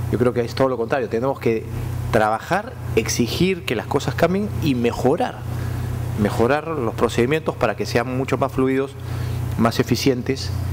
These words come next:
y en beneficio, como siempre lo hemos dicho, de la comunidad. Muy bien,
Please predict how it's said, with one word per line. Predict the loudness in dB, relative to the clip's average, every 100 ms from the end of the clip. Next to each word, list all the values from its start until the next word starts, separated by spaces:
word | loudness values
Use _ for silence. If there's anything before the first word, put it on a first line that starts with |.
| 0 0
y |
en | 2
beneficio, | 2 2 2 2 2 0 -6 -4 0
como | 2 2
siempre | 2 4
lo | 4
hemos | 2
dicho, | 0 0
de | 0
la | 0
comunidad. | 0 0 0 0 -2 -4 -4 -4 -4 -4 -4 -4 2
Muy | 6 6
bien, | 4